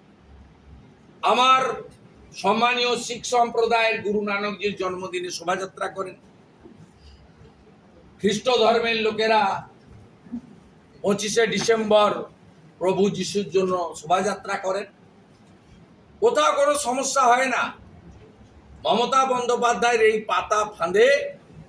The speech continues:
কোনো ধর্ম সম্প্রদায়ের লোক যাতে যুক্ত না হন, এই আবেদন করব।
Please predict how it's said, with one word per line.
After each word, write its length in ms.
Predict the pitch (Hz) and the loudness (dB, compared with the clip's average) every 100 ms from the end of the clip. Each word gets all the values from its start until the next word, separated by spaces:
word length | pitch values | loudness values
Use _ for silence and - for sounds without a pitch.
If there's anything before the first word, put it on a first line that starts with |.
| - - - - | -20 -20 -20 -4
কোনো 360 | 190 226 247 254 | 0 2 2 2
ধর্ম 420 | 170 208 214 214 | 0 0 0 -4
সম্প্রদায়ের 760 | 214 185 - 196 190 185 175 | -4 -10 -6 -6 0 0 0
লোক 360 | 165 160 190 - - - - - _ - _ - | -2 0 0 -2 -8 -20 -20 -20 _ -20 _ -4
যাতে 280 | 165 185 | -2 -2
যুক্ত 380 | 156 170 165 - | -6 -10 -12 -6
না 280 | 170 160 147 | -4 -2 -2
হন, 220 | 160 190 | -2 -2
এই 160 | 160 156 | -2 -4
আবেদন 420 | - - 147 143 - | -4 -6 -6 -8 -4
করব। 520 | - 190 269 277 - | 0 2 2 2 -2